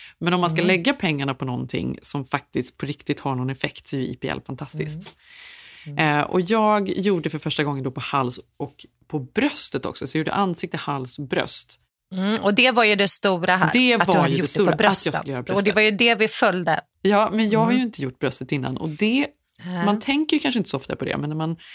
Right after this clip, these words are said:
Speaker 1: smörjer in sig och tvättar sig på kvällen,
Speaker 2: Mm.
Speaker 1: då ska man ju alltid smörja in även bröstet. När man tar solskyddsfaktor
Speaker 2: Ja.
Speaker 1: på sig så ska man ta, får man aldrig glömma halsen och bröstet, för där åldras man ju
Speaker 2: Mm.
Speaker 1: också. Och det är ju ganska tydligt när man blir äldre.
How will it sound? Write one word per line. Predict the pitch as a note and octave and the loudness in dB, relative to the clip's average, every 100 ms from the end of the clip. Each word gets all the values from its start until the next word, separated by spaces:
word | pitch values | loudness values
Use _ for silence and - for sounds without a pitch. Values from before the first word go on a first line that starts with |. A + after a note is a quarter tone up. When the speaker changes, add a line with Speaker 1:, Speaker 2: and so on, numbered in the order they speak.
| - | -18
Speaker 1:
smörjer | - F3+ F3+ E3+ | -8 0 2 2
in | F#3 A#3 | 2 0
sig | - E3 | 0 0
och | - D3 C#3 | 0 -2 -4
tvättar | - D#3+ C#3+ | -6 -6 -4
sig | D3 | -6
på | - | -8
kvällen, | - C#3 C3 E3+ | -4 -4 -2 -4
Speaker 2:
Mm. | E3 D#3 F#3 | -4 -4 -6
Speaker 1:
då | D#3 F3 | -2 -2
ska | - F3 | 0 0
man | E3 | 0
ju | - | -2
alltid | D3+ D3+ | -2 -6
smörja | - D3+ | -8 -6
in | C3+ | -4
även | D#3 D3 C#3 | -4 -4 -2
bröstet. | G3+ F4 - - - _ - - | -2 -2 -8 -10 -10 _ -20 -10
När | F#3 F#3+ | -2 0
man | F3+ | 0
tar | F3+ | 0
solskyddsfaktor | - G3 E3+ E3+ E3+ D#3+ D#3+ | 0 -2 0 -2 -2 -6 -8
Speaker 2:
Ja. | D3+ | -8
Speaker 1:
på | |
sig | D3+ D3+ | -6 -6
så | |
ska | - D#3+ | -4 -6
man | |
ta, | D#3 D3+ D3 - _ E3+ | -6 -6 -6 -10 _ -8
får | E3 F3 | -6 -4
man | |
aldrig | F3+ E3+ D3+ | -2 0 -2
glömma | D3 B2+ | -2 -4
halsen | - C#3+ C3+ - C3+ | -2 -2 -2 -6 -8
och | |
bröstet, | C3 B2+ - - | -4 -6 -6 -10
för | - | -10
där | C#3 G3 G#3 G#3+ - | 0 2 4 2 0
åldras | - G3+ D3 C#3 E3+ | -2 -2 -2 -4 -4
man | D3+ | -4
ju | |
Speaker 2:
Mm. | D#3 | -2
Speaker 1:
också. | - - - - - - - - - | -4 -4 -4 -4 -8 -20 -20 -20 -20
Och | - F3 | -4 0
det | G3 | 2
är | |
ju | |
ganska | A#3 G3 | 2 0
tydligt | F#3 G3 D#3 | 0 0 0
när | D3+ | -2
man | D3 | -4
blir | C#3+ D#3+ | -2 0
äldre. | A#3+ A3+ D#3+ - | 0 0 -2 -2